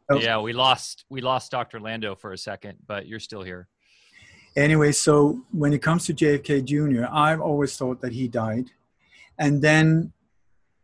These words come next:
Speaker 1: especially the last year, I've been informed by multiple sources that he's actually alive and apparently living on Malta.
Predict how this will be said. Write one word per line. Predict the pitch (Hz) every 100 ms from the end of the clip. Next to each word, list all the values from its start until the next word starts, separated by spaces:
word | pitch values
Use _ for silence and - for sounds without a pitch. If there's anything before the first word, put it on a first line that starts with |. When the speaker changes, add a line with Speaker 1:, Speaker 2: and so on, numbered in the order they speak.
| _ _ - 160 - _ -
Speaker 1:
especially | 151 - - 185 - 175
the | 156
last | 147 147 - _ -
year, | 175 156 147 156
I've | 139
been | 143 143 139 - _ _ -
informed | 151 139 - 165 180 160
by | 151 139
multiple | 135 151 185 165 -
sources | 135 156 151 147 135 113 -
that | 160
he's | 123 139 -
actually | 143 139 - 135
alive | 135 135 135 156 139 143
and | 135
apparently | 127 143 131 135 131 131
living | 127 123 127
on | 127 127
Malta. | 156 175 - 110